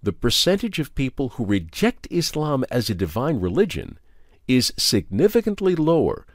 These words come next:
compared to acceptors of evolution. As a result, in Muslim countries, a significant portion of the society observes no conflict between the theory of evolution and Islamic beliefs.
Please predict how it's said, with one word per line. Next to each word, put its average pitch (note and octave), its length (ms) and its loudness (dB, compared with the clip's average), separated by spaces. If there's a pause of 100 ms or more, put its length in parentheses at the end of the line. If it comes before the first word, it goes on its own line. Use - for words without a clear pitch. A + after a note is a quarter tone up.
(160)
compared A#2 560 2
to G2 160 0
acceptors F#2+ 640 -2
of D#2 120 -4
evolution. D#2+ 640 -6 (720)
As D3 240 0
a E3+ 60 0
result, C#3+ 440 2 (500)
in G#2 160 2
Muslim E3 400 2
countries, - 560 -6 (220)
a B2 80 2
significant D3 760 2
portion D#3 320 0
of D3 100 -2
the D#3 80 0
society D3 680 -2 (100)
observes C#3 580 0
no D3+ 320 2
conflict F#2 640 -6 (420)
between A3 380 4
the G#3+ 120 6
theory D3 400 2
of F2+ 160 -2
evolution B2+ 640 -2 (260)
and A#2 260 0
Islamic F2+ 600 -2
beliefs. C#2+ 480 -6